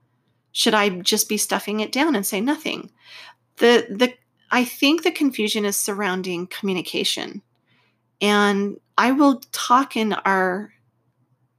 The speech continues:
in another episode, I will share all about communication so that you can take what I'm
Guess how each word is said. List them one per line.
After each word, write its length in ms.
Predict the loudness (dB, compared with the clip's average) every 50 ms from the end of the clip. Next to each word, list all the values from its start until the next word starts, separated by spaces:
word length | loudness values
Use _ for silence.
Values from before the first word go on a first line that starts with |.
| _ _ -20 -18 -18 -12 -4 0
in 140 | 2 2
another 340 | 4 4 4 4 4 4 4
episode, 480 | 2 2 0 0 -2 -2 0 0 0 2
I 140 | 2 0 0
will 100 | 0 0
share 340 | 0 0 0 0 0 0
all 160 | 2 2 2 2
about 300 | 2 2 0 -2 -2 -4
communication 720 | -6 -4 -4 -4 -4 -6 -6 -6 -4 -4 -4 -6 -6 -6
so 220 | -4 -4 -4 -2
that 140 | -2 -4 -4
you 200 | -4 -4 -4 -4
can 460 | -4 -4 -4 -2 0 0 0 -2 -6 -8 -12 -18 -18 -18 -18 -18 -20 -14 _ -4
take 300 | 2 2 2 2 2 2
what 260 | 2 2 0 0 -4 -2 0
I'm 400 | 2 2 4 2 2 0 -2